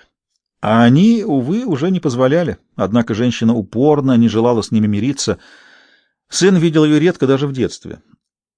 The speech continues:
Занималась им она очень мало. Александр вообще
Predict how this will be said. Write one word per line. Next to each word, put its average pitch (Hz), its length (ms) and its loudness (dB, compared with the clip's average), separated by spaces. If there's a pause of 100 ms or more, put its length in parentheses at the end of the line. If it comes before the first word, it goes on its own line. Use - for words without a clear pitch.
Занималась 131 540 2
им 131 100 2
она 127 160 2
очень 107 320 -4
мало. 71 280 -8 (400)
Александр 123 520 -2
вообще 156 480 0